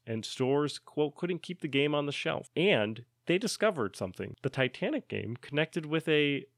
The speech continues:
demographic of people who previously didn't really buy video <laughs> games, and that was the female audience. And hopefully it inspired people to pick up and play video games, especially adventure games, from there, going on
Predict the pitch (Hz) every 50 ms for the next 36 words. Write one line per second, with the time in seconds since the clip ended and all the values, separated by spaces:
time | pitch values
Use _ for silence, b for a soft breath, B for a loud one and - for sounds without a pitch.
0 | _ _ - 139 139 139 117 139 143 151 160 - 185 175 - 185 _ - 185 165
1 | - 104 98 104 104 - _ - 131 - - 156 151 139 135 127 - 131 127 127
2 | 139 151 208 214 165 139 135 143 143 127 123 120 131 127 131 131 131 107 98 90
3 | 104 104 101 87 87 95 98 - - - - - 101 98 110 135 165 151 139 -
4 | - - - 135 131 127 127 127 127 123 127 131 113 110 101 107 98 98 - -
5 | - - - - - 120 110 107 107 117 117 165 208 - - 147 135 135 135 95
6 | 101 - - - 113 113 113 113 - - - 113 - - 104 104 104 107 - 117
7 | 113 107 107 104 104 101 101 - _ _ - 131 - 131 123 - 110 98 - -
8 | 143 143 120 131 131 131 110 101 92 95 92 92 98 101 - - - 120 120 -
9 | - 143 147 - 160 139 123 135 160 165 - 107 - 101 98 101 - - 117 113
10 | 110 107 110 104 104 - - - 117 110 107 104 101 101 101